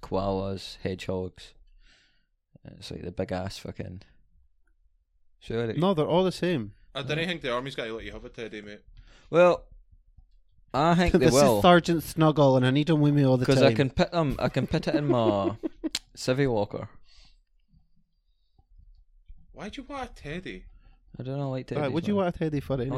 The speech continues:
Speaker 1: like teddies.
Speaker 3: I like teddies. Don't even want my teddy.
Speaker 2: <laughs> Just, just say it's the dog's toy.
Speaker 1: Aye, aye.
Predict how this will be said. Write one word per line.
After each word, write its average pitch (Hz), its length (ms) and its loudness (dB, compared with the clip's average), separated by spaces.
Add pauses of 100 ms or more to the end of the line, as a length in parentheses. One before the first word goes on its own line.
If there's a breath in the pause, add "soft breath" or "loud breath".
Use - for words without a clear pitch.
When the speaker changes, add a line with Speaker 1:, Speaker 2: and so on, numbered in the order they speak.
Speaker 1:
like - 80 -10
teddies. 104 420 -10 (1160)
Speaker 3:
I - 40 -18
like 196 160 -16
teddies. 120 500 -10 (420)
Don't 208 140 -6
even 233 100 -4
want 214 180 -6
my 190 100 -8
teddy. 131 460 -12 (260)
Speaker 2:
<laughs> - 260 -20
Just, - 320 -10 (260)
just 175 180 -2
say 196 120 2
it's 190 160 -2
the 170 60 -4
dog's 139 300 -4
toy. 110 320 -2 (120)
Speaker 1:
Aye, 135 360 2
aye. 185 420 -2